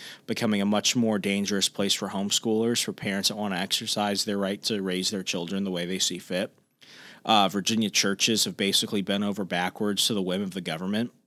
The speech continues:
in terms of closings, and nobody wants to talk about it, but hundreds of churches across Virginia,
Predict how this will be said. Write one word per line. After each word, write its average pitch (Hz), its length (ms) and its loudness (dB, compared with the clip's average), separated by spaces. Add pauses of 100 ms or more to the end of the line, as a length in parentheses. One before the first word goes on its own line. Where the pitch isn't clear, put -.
in 101 80 -18
terms 92 300 -4
of 90 100 -10
closings, 107 800 0
and 92 240 -4
nobody 95 260 0
wants 101 200 0
to - 60 -4
talk 92 240 -2
about 101 300 -2
it, 104 140 -6
but 87 220 -6 (360)
hundreds 110 400 0
of 101 120 -4
churches 101 420 0
across 98 320 2
Virginia, 95 640 -2